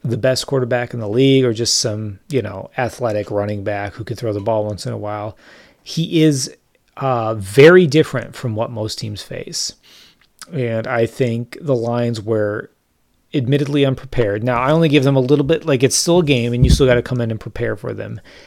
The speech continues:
And they, they blew it. The Lions, the Lions fucked it up last week, but, but they came in and, and the defense, uh, fired up. So I think last week was more of an aberration than anything.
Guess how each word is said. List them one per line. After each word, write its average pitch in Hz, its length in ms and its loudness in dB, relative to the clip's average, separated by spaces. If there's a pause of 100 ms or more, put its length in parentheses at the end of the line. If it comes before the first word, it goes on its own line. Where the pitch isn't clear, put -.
(100)
And 117 180 -6
they, 113 320 -6
they 190 240 0
blew 131 320 6
it. - 240 0 (440)
The 117 100 -6
Lions, 117 480 -4
the 117 160 0
Lions 123 340 -2
fucked - 400 -6
it 117 60 -2
up 107 180 -6
last 107 320 -6
week, 113 220 -12 (100)
but, 95 240 -8 (220)
but 143 160 6
they 151 80 8
came 143 320 4
in 135 160 2
and, 120 180 0
and 120 260 0
the 113 60 0
defense, 123 640 0
uh, 104 480 -6
fired 110 540 0
up. - 160 -10
So 135 120 0
I 127 40 6
think 151 160 6
last 156 240 6
week 151 80 2
was 139 100 2
more 135 160 6
of 120 80 4
an 135 120 -2
aberration 113 760 -2
than 101 180 -6
anything. 117 640 -10